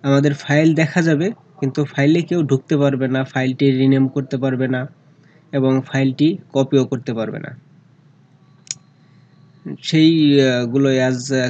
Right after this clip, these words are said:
করে দেখাবো। তো চলুন আমরা সেই কাজগুলো করার আগে, আহ, বলে নিচ্ছি, যদি আপনি আমার চ্যানেলে নতুন হয়ে থাকেন তাহলে প্লিজ এখনই আমার চ্যানেলটি সাবস্ক্রাইব করুন এবং বেল আইকনটি on করে দিন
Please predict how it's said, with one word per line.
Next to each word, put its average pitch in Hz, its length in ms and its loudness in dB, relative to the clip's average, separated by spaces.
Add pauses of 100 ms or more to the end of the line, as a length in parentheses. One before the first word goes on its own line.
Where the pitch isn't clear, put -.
করে 147 220 2
দেখাবো। 139 520 -2 (600)
তো 135 80 -2
চলুন 143 360 2
আমরা 131 500 2
সেই 135 200 -4
কাজগুলো 135 480 -2 (140)
করার 151 280 0
আগে, 143 340 -2 (420)
আহ, 131 140 -2
বলে 135 320 0
নিচ্ছি, 139 420 -2
যদি 127 440 -2
আপনি 127 260 -4
আমার 127 300 -4
চ্যানেলে 127 340 -4
নতুন 135 360 -2
হয়ে 147 160 0
থাকেন 160 360 -4 (540)
তাহলে 127 320 -6
প্লিজ 151 560 -2
এখনই 139 360 -2
আমার 135 200 0
চ্যানেলটি 131 440 -4
সাবস্ক্রাইব 131 500 -6 (120)
করুন 143 260 -2
এবং 123 380 -6
বেল 135 180 0
আইকনটি 135 380 -2
on 131 180 -2
করে 139 220 -4
দিন 160 240 -4